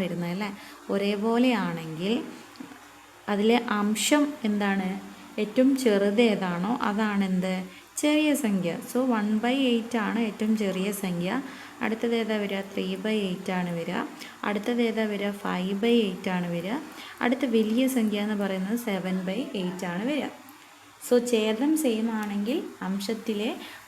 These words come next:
വലിയ സംഖ്യയുടെ ഭിന്നമായിരിക്കും എന്ത്? വലുത്. ചെറിയ സംഖ്യയുടെ ഭിന്നമായിരിക്കും എന്ത്? ചെറുത്.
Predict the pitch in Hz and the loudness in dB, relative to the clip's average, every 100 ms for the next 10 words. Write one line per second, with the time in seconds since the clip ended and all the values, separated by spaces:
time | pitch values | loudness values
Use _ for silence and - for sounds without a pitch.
0 | 196 233 233 269 302 381 381 269 226 226 | 0 2 4 4 4 2 2 0 2 0
1 | 233 240 226 208 208 214 226 214 196 196 | 0 0 0 0 0 0 0 0 -2 -4
2 | 220 202 190 190 196 202 - - - 175 | -2 -2 0 0 0 -2 -6 -14 -8 -4
3 | 175 160 170 165 214 349 - - - 202 | -2 -2 -2 -2 -2 -2 -6 -6 0 2
4 | 202 240 302 262 220 208 208 208 214 190 | 4 4 4 2 0 0 -2 -2 -2 -2
5 | 190 196 196 185 185 190 196 185 185 185 | 0 0 0 -2 -4 -6 -4 0 0 0
6 | 190 - - - - 277 226 170 | -4 -12 -20 -14 2 4 4 0